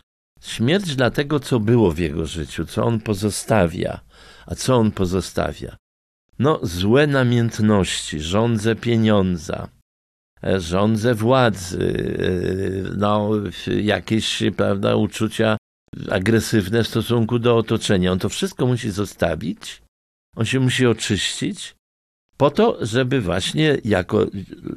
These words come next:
człowiek, który, no, wiadomo, że automatycznie nie pozbędziemy się tych wszystkich namiętności i wad.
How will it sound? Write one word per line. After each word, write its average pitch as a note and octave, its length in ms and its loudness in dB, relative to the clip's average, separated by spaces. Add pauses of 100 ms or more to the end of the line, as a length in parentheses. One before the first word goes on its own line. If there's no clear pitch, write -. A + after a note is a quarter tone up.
(140)
człowiek, B2+ 480 0
który, G#2 440 0 (220)
no, E3+ 120 0
wiadomo, G#3 360 2
że D#3 140 2
automatycznie A#2+ 840 2
nie A2 120 4
pozbędziemy F#2 760 2
się D#2+ 180 -4
tych D#2+ 220 -6
wszystkich E2 440 -6
namiętności F#2+ 840 2
i F2+ 140 0
wad. - 400 -4